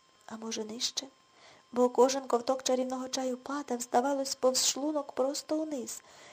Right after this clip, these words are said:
стікав гарячим струмочком на самісіньке дно, грів, підігрівав, розігрівав. Свічка теж, без сумніву, особлива, чарівна, освітлювала тим особливим,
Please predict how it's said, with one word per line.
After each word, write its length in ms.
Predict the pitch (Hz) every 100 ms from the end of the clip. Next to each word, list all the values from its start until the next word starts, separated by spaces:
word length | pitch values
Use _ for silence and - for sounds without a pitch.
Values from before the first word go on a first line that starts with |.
| - -
стікав 480 | - - 277 302 294
гарячим 420 | 285 302 302 285
струмочком 600 | - 269 294 320 - 277
на 140 | 285
самісіньке 760 | 294 277 277 320 330 311 311 320
дно, 380 | 247 302 277 - - _ _ _
грів, 360 | 214 226 262 269 -
підігрівав, 840 | 247 233 254 247 247 269 294 233 -
розігрівав. 840 | 233 226 226 226 214 226 214 247 285 _ _ _ _ _ _ _ _ _ _ _ 1047 - _ _ _ _ _ _ _ _ -
Свічка 680 | - 240 233 247 - - 254
теж, 380 | 302 302 -
без 200 | 226 240
сумніву, 580 | - - 269 269 247 247 -
особлива, 720 | 226 - 220 220 277 262 226
чарівна, 580 | - 254 240 233 285 285 - - - _ _ _ _
освітлювала 640 | 277 - 330 339 311 302 294
тим 200 | 302 277
особливим, 800 | 285 285 277 262 262 320 247 214